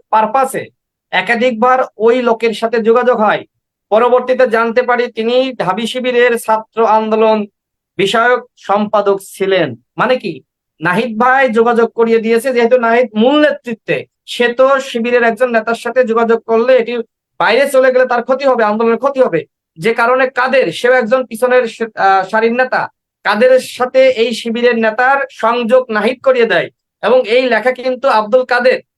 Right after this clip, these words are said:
যে নয় দফা যিনি, আহ, মানুষের সামনে এনেছেন, খুদে বার্তার মাধ্যমে মিডিয়ার কাছে পৌঁছে দিয়েছেন, সেই কাদেরের কথা আমি বলছি। সেই কাদেরের সাথে শিবিরের একজন নেতাকে নাহিদ সাক্ষাৎ করিয়ে দেয় এবং আন্দোলনের,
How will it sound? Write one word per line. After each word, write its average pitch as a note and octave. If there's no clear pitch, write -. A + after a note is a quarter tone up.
যে A3+
নয় A3+
দফা A3+
যিনি, A3+
আহ, G3+
মানুষের G#3
সামনে A3
এনেছেন, A3
খুদে G#3+
বার্তার G#3+
মাধ্যমে A3+
মিডিয়ার G#3
কাছে A3+
পৌঁছে A3+
দিয়েছেন, A#3+
সেই B3+
কাদেরের B3+
কথা C4+
আমি C4+
বলছি। G3
সেই B3+
কাদেরের B3
সাথে B3+
শিবিরের A#3
একজন A#3+
নেতাকে A3+
নাহিদ G#3+
সাক্ষাৎ A3+
করিয়ে B3
দেয় B3+
এবং A#3+
আন্দোলনের, B3+